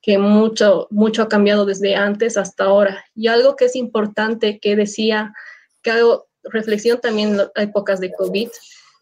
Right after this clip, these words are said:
¿por qué antes no existían las epidemias? O sea, antes de que se vuelva todo es-, un país, una ciudad,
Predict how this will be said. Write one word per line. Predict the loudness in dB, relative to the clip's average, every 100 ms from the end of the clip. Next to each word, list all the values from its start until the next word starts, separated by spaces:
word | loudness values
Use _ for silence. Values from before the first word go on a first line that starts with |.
| _ _
¿por | 0 0 0
qué | 2 2 0
antes | -2 0 -2 0 0 0 -2 -12 -18 _ -8
no | -2 0 2
existían | 0 -2 -8 -6 -2 0 0 -2 -2
las | -4 -4
epidemias? | -8 0 0 2 0 -4 -10 -18 _ _ _ _ _ -20 -18
O | -12
sea, | -4 -2 -2 -2
antes | -2 0 0
de | 0
que | -4
se | -2 -2
vuelva | 0 0 0 -2 -4 -10 -20 _
todo | -2 2 0 -2 -6 -14 -12
es-, | -12 -8 -2
un | -2 0
país, | -2 -2 -2 -2 -4
una | -4 -6
ciudad, | -6 -4 -4 -4 -6